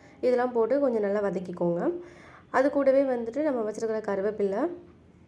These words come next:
நான் அந்த புளியும் சேர்த்து வதக்கிக்கிறேன்.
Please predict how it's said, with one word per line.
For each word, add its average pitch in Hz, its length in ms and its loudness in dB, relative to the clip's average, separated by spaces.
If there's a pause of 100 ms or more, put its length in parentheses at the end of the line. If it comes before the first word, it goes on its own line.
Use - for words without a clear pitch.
(2500)
நான் 233 120 -4
அந்த 226 120 2
புளியும் 247 500 0
சேர்த்து 208 420 0
வதக்கிக்கிறேன். 185 580 -2